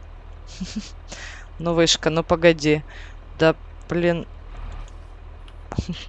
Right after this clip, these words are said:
Смотрите, не хочет. Вот я когда двигаюсь, она появляется. Я тебя доконаю. Либо ты меня доконаешь. Щас попробую назад сдать.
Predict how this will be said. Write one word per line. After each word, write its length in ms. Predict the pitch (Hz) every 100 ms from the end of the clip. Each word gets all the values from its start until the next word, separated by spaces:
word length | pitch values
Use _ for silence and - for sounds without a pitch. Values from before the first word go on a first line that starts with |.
| - - - - - - - - - - - - - - - - - - -
Смотрите, 460 | - - 170 -
не 100 | 151
хочет. 500 | 165 - 180 156 - - - - - - - - - - - - - - - - - - -
Вот 100 | 175
я 80 | 190
когда 220 | 190 202
двигаюсь, 580 | 196 208 339 233 175 -
она 160 | 170 196
появляется. 840 | 233 233 202 170 156 - - 151 - - - - - - - - - - - - - - - - - - - - - - - - - - - - - - - - - - - - -
Я 120 | 160
тебя 160 | - 156
доконаю. 640 | 170 - 180 160 143 131
Либо 300 | - 202 202
ты 160 | - 156
меня 240 | 151 147
доконаешь. 720 | 135 139 147 139 131 143 - -
Щас 300 | - 147 -
попробую 460 | 151 160 156 156
назад 400 | 156 151 147 131
сдать. 400 | - - 143 -